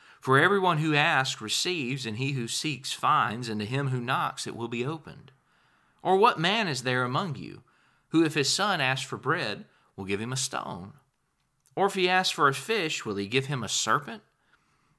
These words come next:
If you then, being evil, know how to give good gifts to your children,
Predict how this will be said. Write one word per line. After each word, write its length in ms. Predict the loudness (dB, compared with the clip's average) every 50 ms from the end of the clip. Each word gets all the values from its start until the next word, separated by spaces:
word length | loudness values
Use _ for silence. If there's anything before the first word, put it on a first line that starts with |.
| _ 2
If 200 | 2 2 2 2
you 180 | 0 0 0 2
then, 300 | 4 4 4 4 4 4
being 260 | 2 4 4 4 4
evil, 380 | 2 0 0 -2 -2 -2 -2 0
know 240 | 2 2 4 4
how 160 | 4 4 2 2
to 100 | 2 0
give 300 | 2 0 0 0 -2 2
good 240 | 2 2 2 2
gifts 280 | 0 0 0 0 0 -4
to 120 | -8 -8 -8
your 240 | -6 -6 -6 -6 -6
children, 540 | -6 -6 -6 -6 -10 -12 -14 -14 -14 -16